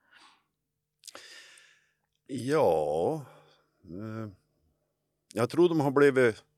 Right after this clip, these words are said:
lite mer självgående utifrån den aspekten att jag kanske inte har funnits hemma jämt.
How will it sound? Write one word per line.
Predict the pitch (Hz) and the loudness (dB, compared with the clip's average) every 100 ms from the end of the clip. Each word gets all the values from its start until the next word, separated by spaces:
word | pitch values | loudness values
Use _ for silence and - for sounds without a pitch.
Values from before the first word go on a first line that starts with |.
| _ _ - | _ _ -10
lite | 117 139 101 - | -4 -4 -2 -2
mer | 143 131 120 | 2 2 2
självgående | 127 120 95 92 143 170 78 65 - _ _ _ _ _ _ _ _ _ - | 4 4 4 2 2 2 -2 -6 -8 _ _ _ _ _ _ _ _ _ -10
utifrån | 104 101 - 98 | -6 -6 -2 0
den | 92 92 | 4 4
aspekten | 90 - 90 85 85 | 2 0 -2 -2 -6
att | 82 | -6
jag | 87 82 | -6 -6
kanske | 82 78 | -10 -8
inte | 80 78 | -8 -8
har | |
funnits | 82 80 73 - - | -6 -8 -8 -10 -8
hemma | 92 73 69 | -8 -8 -10
jämt. | 64 62 - | -14 -18 -20